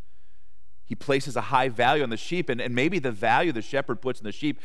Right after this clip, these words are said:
is far more than the value the sheep actually give to the shepherd. But,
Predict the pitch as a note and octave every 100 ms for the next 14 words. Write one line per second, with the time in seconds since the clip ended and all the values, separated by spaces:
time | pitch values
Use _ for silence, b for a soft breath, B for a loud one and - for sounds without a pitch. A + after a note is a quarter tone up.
0 | B B A2 - C#3 C#3 A#2+ C#3+ B2+ A#2
1 | G#2 A2+ B2+ B2 G#2+ G2+ B2 B2 F#2+ A2
2 | G2 F2 F3 D#3+ G#2 b b b - F#2
3 | - - D3+ A2+ F#2+ E2+ G#2+